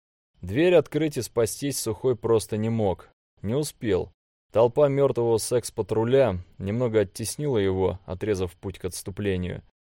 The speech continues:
Остальные зомби, которых я не контролировал, не могли подобраться к Сереже из-за своих сородичей. Я взял под контроль сразу шестерых, хотя это было непросто и очень трудозатратно.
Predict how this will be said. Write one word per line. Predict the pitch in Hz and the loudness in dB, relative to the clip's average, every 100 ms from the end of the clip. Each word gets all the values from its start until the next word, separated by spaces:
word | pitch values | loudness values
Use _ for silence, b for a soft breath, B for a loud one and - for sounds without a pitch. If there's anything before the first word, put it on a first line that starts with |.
| _ _ | _ _
Остальные | - 87 117 135 165 156 | -14 -4 -2 0 0 0
зомби, | 120 139 131 | 2 2 2
которых | 120 113 110 107 - | 2 2 2 0 0
я | 107 | -4
не | 101 | -4
контролировал, | 92 92 98 107 135 131 123 113 _ _ - | -6 -6 -2 0 2 4 2 -2 _ _ -8
не | 123 | -4
могли | 165 147 110 | -2 -2 -2
подобраться | 95 95 95 98 92 - | 0 0 0 2 0 -2
к | |
Сереже | - 101 104 139 120 117 - - | -8 -2 2 2 2 -2 -4 -12
из-за | 95 98 98 | -8 -6 -4
своих | 95 101 104 | -2 -2 -2
сородичей. | 113 107 101 90 82 85 82 _ _ _ _ - | 0 2 0 -2 -10 -12 -14 _ _ _ _ -4
Я | 107 139 | 4 4
взял | 117 120 | 6 2
под | 98 95 | 2 -2
контроль | 104 98 104 95 | -4 0 -2 -2
сразу | 98 101 90 | 0 0 -2
шестерых, | 85 90 - 104 151 147 _ _ _ | -8 -8 -2 2 2 0 _ _ _
хотя | - 107 123 | -4 -2 0
это | 120 | -2
было | 117 117 | -2 0
непросто | 117 117 117 113 107 - 110 101 92 _ - | 0 -2 2 4 4 2 -2 -2 -8 _ -6
и | 95 | 0
очень | 110 104 107 | 2 0 -2
трудозатратно. | 95 110 98 95 101 104 101 92 98 95 | -4 -4 -2 0 0 4 4 4 -2 -4